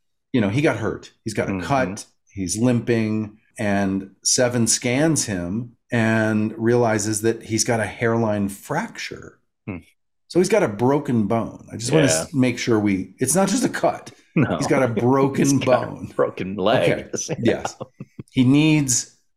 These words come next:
Speaker 1: fancy medical equipment to
Speaker 2: He sure
Speaker 1: heal
Speaker 2: does.
Speaker 1: that bone, or
Speaker 2: Yeah.
Speaker 1: it's just gonna take time. Broken
Speaker 2: Mm.
Speaker 1: bones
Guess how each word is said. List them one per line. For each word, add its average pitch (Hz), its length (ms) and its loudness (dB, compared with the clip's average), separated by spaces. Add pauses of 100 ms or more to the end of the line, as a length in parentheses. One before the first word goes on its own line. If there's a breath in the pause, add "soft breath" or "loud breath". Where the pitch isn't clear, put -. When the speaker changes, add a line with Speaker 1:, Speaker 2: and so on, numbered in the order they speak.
Speaker 1:
fancy 127 320 0
medical 135 380 2
equipment 117 480 0
to 120 100 -2
Speaker 2:
He 110 60 -2
sure 143 180 4
Speaker 1:
heal 127 100 8 (140)
Speaker 2:
does. - 20 6 (180)
Speaker 1:
that 123 80 -8
bone, 139 420 4
or 160 320 2
Speaker 2:
Yeah. 131 160 0
Speaker 1:
it's 120 140 -4
just 131 160 -4
gonna 123 160 2
take 104 260 -2
time. 87 340 -2
Broken 127 300 2
Speaker 2:
Mm. 123 60 6
Speaker 1:
bones 123 360 2